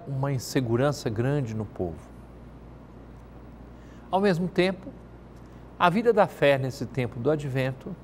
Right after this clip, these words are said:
vem a ser aprofundada pouco a pouco.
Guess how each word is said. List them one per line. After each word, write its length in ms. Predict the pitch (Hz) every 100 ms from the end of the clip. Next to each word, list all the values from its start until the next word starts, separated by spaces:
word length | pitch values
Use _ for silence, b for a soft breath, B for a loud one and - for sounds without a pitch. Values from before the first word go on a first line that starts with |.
| - - - - - - - - - - -
vem 180 | 151
a 60 | 165
ser 260 | - 165 151
aprofundada 840 | 147 196 214 196 147 131 131 120
pouco 320 | - 120 -
a 40 | 107
pouco. 400 | - 87 90